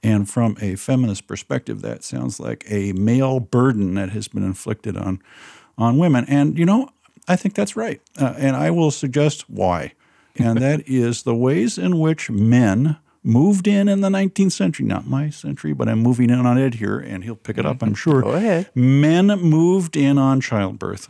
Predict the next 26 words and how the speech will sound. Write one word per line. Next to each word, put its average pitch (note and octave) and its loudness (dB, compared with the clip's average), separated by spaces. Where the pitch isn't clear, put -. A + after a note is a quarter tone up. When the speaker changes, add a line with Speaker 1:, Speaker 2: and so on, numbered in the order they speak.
Speaker 1:
which G2+ -6
had A2 -2
historically G#2+ -4
in G2 -2
early B2 -2
America, G#2+ -6
in F2 -6
my G#2+ -2
century, C3+ -2
and A#2+ 2
well D3+ 2
into G3+ 4
the D3 0
nineteenth G#2+ -4
century A#2+ -6
in B2 0
Speaker 2:
And A2 2
for B2+ 4
Speaker 1:
many A#2 2
Speaker 2:
millennia C3 4
Speaker 1:
areas A#2+ 4
of A#2+ -2
the - -4
Speaker 2:
before A#3 2
Speaker 1:
country. A#2+ 0
Speaker 2:
that. E3+ -14